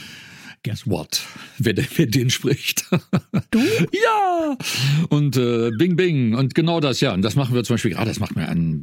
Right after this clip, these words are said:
Speaker 1: wahnsinnigen Spaß. Dann mache ich gerade in Justice League, bin ich Green Lantern. Das macht auch Spaß. Das ist ganz cooler Typ und, äh, völlig emotionslos und, äh, so, ne, so diese, aber es ist natürlich immer du-,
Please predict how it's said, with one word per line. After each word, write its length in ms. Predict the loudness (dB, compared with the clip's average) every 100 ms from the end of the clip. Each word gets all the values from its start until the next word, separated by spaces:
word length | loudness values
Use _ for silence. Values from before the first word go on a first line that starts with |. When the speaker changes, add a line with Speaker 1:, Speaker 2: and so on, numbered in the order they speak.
| -8
Speaker 1:
wahnsinnigen 760 | -12 -10 -10 -4 -4 -4 -6
Spaß. 280 | -6 -4 -2
Dann 120 | 0
mache 180 | 0 -2
ich 80 | -2
gerade 340 | 0 0 0
in 180 | 0 0
Justice 500 | 2 0 0 -2 0
League, 280 | 0 0 0
bin 100 | 0
ich 140 | 0
Green 260 | 0 2 2
Lantern. 760 | 2 0 0 0 2 0 0 -4 -20 -20 -20 -20 -20 -20 -8 -4
Das 140 | 0
macht 160 | 0 -2
auch 100 | -4
Spaß. 520 | -2 0 0 -4 -4
Das 180 | -6 -4
ist 400 | -4 -4 -4 -6 -6
ganz 240 | -6 -6
cooler 280 | -6 -6 -4
Typ 380 | -4 -4 -6 -8
und, 500 | -6 -6 -8 -12 -8
äh, 460 | -6 -4 -6 -8 -8
völlig 380 | -2 -2 -2 -4
emotionslos 800 | -6 -4 -4 -6 -6 -6 -6 -8
und, 260 | -8 -10 -12 -18 -20 -20 -20 -20 -20 -12
äh, 140 | -10 -10
so, 180 | -12 -14 -8
ne, 220 | -6 -6 -8 -16 -20 -10
so 120 | -8
diese, 420 | -6 -6 -6 -6
aber 120 | -2 0
es 100 | 0
ist 220 | -2 0
natürlich 360 | 2 2 2 2
immer 200 | 2
du-, 80 | 2